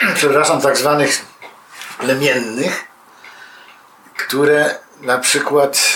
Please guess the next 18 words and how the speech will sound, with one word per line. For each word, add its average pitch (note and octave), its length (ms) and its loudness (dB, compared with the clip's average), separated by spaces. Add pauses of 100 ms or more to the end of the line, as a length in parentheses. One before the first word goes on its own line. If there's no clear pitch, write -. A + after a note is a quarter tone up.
zakładają, C3+ 840 2
że C3 220 0
starsi B2+ 460 0
powinni C3 460 -4
w - 40 -16
pewnym C3 280 -2
momencie B2 440 -2
umierać, B2+ 680 -2 (420)
bo C3 120 0
są C3 180 0
ciężarem B2+ 600 2
dla B2 140 -2
jakiejś C3+ 280 -4
społeczności. D#3 720 0 (300)
I B2+ 80 -10
to C3 160 -2
się D#3+ 140 0
uprawia. D#3+ 600 -2